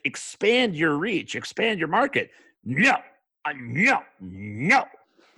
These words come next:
won't do it. No, no, no. It's like, w-, okay, then don't. You know, and then, and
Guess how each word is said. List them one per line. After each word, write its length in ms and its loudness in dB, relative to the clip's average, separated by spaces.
won't 260 4
do 160 4
it. 160 -4
No, 480 2
no, 400 2
no. 380 2
It's 60 2
like, 140 6
w-, 540 2
okay, 280 2
then 240 -2
don't. 360 6
You 100 2
know, 180 4
and 180 2
then, 240 0
and 280 0